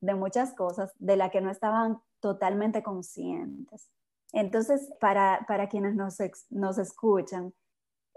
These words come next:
eh, yo les invito a conocer la realidad financiera y sacar tus números en limpio para que veas qué cosas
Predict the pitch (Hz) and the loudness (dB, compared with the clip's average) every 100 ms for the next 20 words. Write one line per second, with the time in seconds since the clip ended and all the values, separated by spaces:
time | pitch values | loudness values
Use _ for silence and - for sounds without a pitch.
0 | - 214 214 208 202 202 214 220 294 269 | 4 6 6 4 2 4 8 8 8 8
1 | 226 202 185 180 196 185 180 - 185 175 | 8 4 4 2 2 0 -2 0 2 2
2 | 202 - _ _ _ _ _ 196 196 196 | 0 -8 _ _ _ _ _ 4 6 6
3 | 185 185 180 214 196 190 185 160 151 160 | 4 4 4 2 0 0 -2 -6 -4 -4
4 | - _ _ - 214 208 196 185 233 240 | -8 _ _ -2 0 4 2 2 4 6
5 | 202 196 180 190 185 196 208 208 202 180 | 4 0 -4 -4 -2 -2 -2 -4 -4 -4
6 | 175 185 185 180 196 196 208 - - 220 | -2 -2 -2 -2 0 0 -2 -6 -4 -2
7 | 214 233 202 220 262 - | 0 0 0 -4 -10 -14